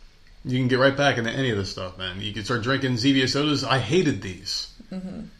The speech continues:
Speaker 1: Remember we went to the store, I fucking threw 'em all out. I'm like, "What the fuck is this
Speaker 2: Yeah,
Speaker 1: bullshit?"
Speaker 2: Jo-, uh, you had heard Joe Rogan saying it was good.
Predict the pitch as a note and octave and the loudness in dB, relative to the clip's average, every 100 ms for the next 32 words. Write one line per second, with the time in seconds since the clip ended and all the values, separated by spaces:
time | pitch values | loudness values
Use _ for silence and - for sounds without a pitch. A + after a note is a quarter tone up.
0 | - - D3+ G3+ G3 E3+ E3 D3 E3+ D#3 | -18 -4 2 4 4 4 2 0 4 4
1 | B2 D#3+ C#3 - D3 E3 D#3 D3 D3 B2 | 4 2 0 0 2 4 6 6 6 4
2 | A#2 B2+ D3 A#2 F#2+ - E3 F3 D3 E3 | 0 0 0 -2 -6 -4 -2 0 0 0
3 | G3+ G#3+ D3 - C#3 A3 G3+ G3 F3+ F3 | 4 6 6 4 4 6 4 2 0 -2
4 | F#3+ G#3+ G3 F3+ D#3+ - - G3 F#3 F3 | 2 4 4 2 -4 -14 -6 -4 -2 -2
5 | F#3+ F3+ F3+ E3 E3 D#3+ D#3+ D#3+ D#3+ D#3+ | -2 0 -2 -2 -6 -8 -8 -10 -6 -6
6 | C#3+ | -6